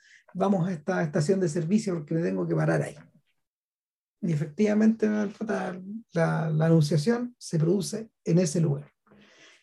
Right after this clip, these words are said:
Viendo esto, cuando yo, cuando, viendo la escena, volviendo a verla,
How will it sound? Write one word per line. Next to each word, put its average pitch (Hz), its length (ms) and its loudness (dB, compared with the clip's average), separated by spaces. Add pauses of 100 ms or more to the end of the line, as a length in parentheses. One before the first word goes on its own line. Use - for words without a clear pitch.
(720)
Viendo 285 500 4
esto, 277 500 4 (140)
cuando 202 320 0
yo, 226 240 -2 (120)
cuando, 202 260 -2
viendo 269 320 2
la 277 80 2
escena, 214 560 -2
volviendo 247 480 2
a 233 40 -2
verla, 220 480 0